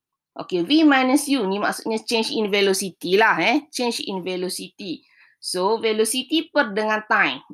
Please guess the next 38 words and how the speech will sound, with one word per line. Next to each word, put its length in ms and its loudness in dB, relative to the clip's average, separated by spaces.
Okey, 160 -4
so 160 -4
tengok 320 0
graf. 240 4
Kita 240 0
ada 80 -2
graf 240 2
velocity 800 -2
per 240 -2
dengan 320 -2
time. 400 0
So, 160 -4
memanglah 400 4
velocity 560 -2
tu 80 -12
kita 240 -6
akan 320 2
ambil 160 -4
akhir 320 -4
tolak 240 -2
awal 320 2
lah 320 0
kalau 240 0
ikut 160 -12
formula 400 -2
gradient 480 0
kan. 240 2
Y 240 2
two 80 -2
minus 400 -4
Y 160 2
one 240 0
per 160 -8
S 160 -8
two 80 -10
minus 320 -8
S 160 -8
one. 160 4